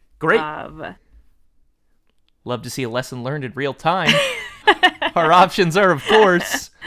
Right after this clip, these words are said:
Speaker 1: Speed Two Cruise Control,
Speaker 2: Mm.
Speaker 1: Good Burger To Go, Halloween Four.
Speaker 2: I'm gonna go Halloween Four.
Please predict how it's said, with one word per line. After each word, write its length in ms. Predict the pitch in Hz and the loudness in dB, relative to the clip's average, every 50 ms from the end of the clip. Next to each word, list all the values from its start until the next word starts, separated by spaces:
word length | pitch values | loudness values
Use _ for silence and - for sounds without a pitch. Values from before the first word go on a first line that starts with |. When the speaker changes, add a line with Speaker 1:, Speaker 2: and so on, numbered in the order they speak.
| 330 339 320 311 | -10 -10 -10 -10
Speaker 1:
Speed 540 | 285 277 262 254 240 180 196 226 226 180 160 - | -8 -8 -8 -6 -4 0 0 0 0 -2 -4 -6
Two 260 | - 214 226 226 190 | -4 -2 -2 -2 -2
Cruise 400 | - - 208 226 247 262 214 - | -4 -4 -2 -2 0 -2 -2 -2
Control, 720 | - 190 156 135 - 147 135 127 123 123 120 117 120 _ _ _ _ _ _ _ _ _ _ _ _ _ - | -2 -2 -2 -2 -2 -2 -2 0 -2 -2 -4 -6 -8 _ _ _ _ _ _ _ _ _ _ _ _ _ -16
Speaker 2:
Mm. 840 | 180 180 185 185 185 180 175 170 156 147 135 131 127 - 135 117 | -14 -14 -12 -12 -12 -14 -14 -16 -16 -16 -18 -18 -18 -18 -18 -10
Speaker 1:
Good 300 | - 156 180 226 208 196 | 0 2 2 2 2 4
Burger 400 | 196 226 233 240 208 233 240 233 | 4 4 4 4 2 0 -2 -2
To 200 | - - - 208 | -2 -2 -4 -4
Go, 640 | 170 147 190 220 247 233 175 135 127 123 143 185 214 _ _ _ _ _ | -2 0 0 2 2 4 2 2 0 0 -4 -6 -8 _ _ _ _ _
Halloween 760 | _ - - 156 147 160 170 180 170 156 147 151 160 156 156 147 | _ -14 -4 -2 -2 -2 -2 -4 -4 -4 -6 -6 -6 -6 -8 -10
Four. 540 | - - - 139 135 135 120 104 - - - - - _ _ _ - 180 | -12 -10 -8 -6 -6 -6 -6 -10 -12 -14 -20 -20 -20 _ _ _ -14 -12
Speaker 2:
I'm 80 | 208 | -10
gonna 180 | 247 302 349 349 | -8 -6 -6 0
go 140 | 339 320 311 | 2 0 0
Halloween 480 | 269 269 262 254 240 240 226 214 202 196 | 2 2 0 2 2 0 -2 -4 -6 -8
Four. 640 | 190 - - 175 165 151 131 - - - - - - | -10 -12 -12 -10 -8 -8 -10 -10 -12 -12 -14 -14 -14